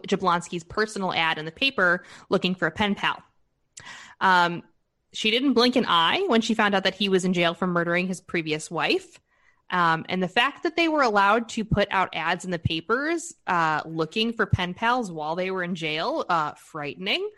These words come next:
Um, but in nineteen eighty-two, they married in San Quentin prison. Uh, he was set to be released in nineteen ninety because we all know every <laughs> time you murder a wife, nobody cares.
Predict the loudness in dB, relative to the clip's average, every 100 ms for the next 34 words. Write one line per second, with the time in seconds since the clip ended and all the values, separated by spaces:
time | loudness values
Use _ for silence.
0 | -20 -20 -20 _ -2 0 2 0 -2 -8
1 | -12 _ _ _ _ _ _ -2 0 2
2 | 2 0 -2 -2 -2 -2 0 0 0 0
3 | 0 2 0 -2 -4 -6 -4 -8 -8 -4
4 | 0 2 2 -2 -10 _ _ _ -20 -20
5 | -20 -2 2 2 2 0 0 2 -2 -2
6 | -6 -2 0 0 -2 -6 -6 -8 -14 -6
7 | -2 0 -2 -4 -8 -8 -4 -2 0 -2
8 | -4 -6 -8 -8 -8 -10 -12 -12 -6 -2
9 | -2 -2 -2 0 0 2 2 2 2 4
10 | 4 2 0 -2 -2 _ -20 _ _ 0
11 | 0 0 -4 0 0 0 -4 -10 -18